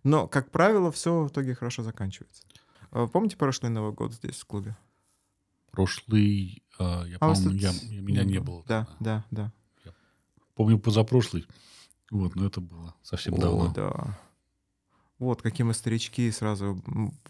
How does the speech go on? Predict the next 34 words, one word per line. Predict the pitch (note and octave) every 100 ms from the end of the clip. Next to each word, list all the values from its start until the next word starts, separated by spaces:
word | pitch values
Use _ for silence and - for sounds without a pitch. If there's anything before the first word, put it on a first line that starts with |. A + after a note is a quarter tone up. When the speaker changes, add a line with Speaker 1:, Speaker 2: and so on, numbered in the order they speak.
| -
Speaker 1:
понятно, | G#2 G#2 F#2+ F#2+ G2
да, | - G#2 G#2+
сколько | - G#2 - G#2+
кто, | - G#2+
сколько | - G2+ - -
тут. | - G#2+ _ _ _ _
Вот | - - - A#2+
Соло | - D#3+ C3+
не | A2+
понять, | A2+ A#2 G2 -
например, | - - G2+
он, | G#2 G#2 -
да |
и | G#2+
он | B2+ A2+
и | G#2
прошлый-то | - - -
не | G2+
знает. | G#2 G2 G2+ -
Speaker 2:
<laughs> | G#2 - - -
Speaker 1:
Зеленый | C3+ B2+ - D#3 F3 D3+ B2
совсем | A2+ A2 - A#2+
вообще, | G#2+ - - B2+ C3 -
приехал, | A#2+ B2+ - C#3 - A2 G2+
шпана. | - - A2 A2+ A2+ - - - _ _ _ -
Или | B2
как | F#3+ F#3
там, | C3 A#2 A2+
э, | A2+ A2
в | B2+
местном, | B2 - A2 G#2 G2+ -
э, | - -
с-, | - -
как, | -